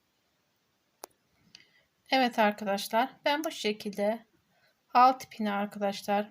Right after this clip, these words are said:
mekik tek ipimi bağladım. Bu da mekik tek arkadaşlar sarı bir ipim. Ortasını sarı yapacağım ben.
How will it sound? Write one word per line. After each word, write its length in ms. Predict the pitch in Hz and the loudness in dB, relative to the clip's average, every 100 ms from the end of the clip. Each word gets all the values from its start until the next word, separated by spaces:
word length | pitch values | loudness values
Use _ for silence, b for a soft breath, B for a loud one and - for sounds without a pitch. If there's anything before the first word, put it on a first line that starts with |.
| - | -6
mekik 400 | 208 202 214 - | -8 -8 -12 -8
tek 260 | 208 202 208 | -8 -6 -10
ipimi 360 | - 196 190 | -10 -10 -4
bağladım. 760 | 190 190 190 185 190 202 208 _ | -2 -2 -4 -4 -4 -4 -8 _
Bu 100 | 240 | -4
da 120 | 240 | -2
mekik 360 | 233 233 240 - | 0 -2 -8 -6
tek 260 | 240 233 226 | -4 -2 0
arkadaşlar 520 | 214 214 208 - 214 | -2 -2 -10 -4 -6
sarı 420 | - - 196 202 | -4 -2 -2 -2
bir 140 | 185 | -6
ipim. 360 | 180 - 208 240 b b b b - | -10 -10 -10 -10 b b b b -6
Ortasını 480 | 233 - 214 - 202 | -6 -4 -6 -6 -6
sarı 280 | - 196 | -4 -2
yapacağım 540 | 214 220 220 220 214 214 | -2 -4 -4 -2 0 0
ben. 240 | 214 220 | 0 -4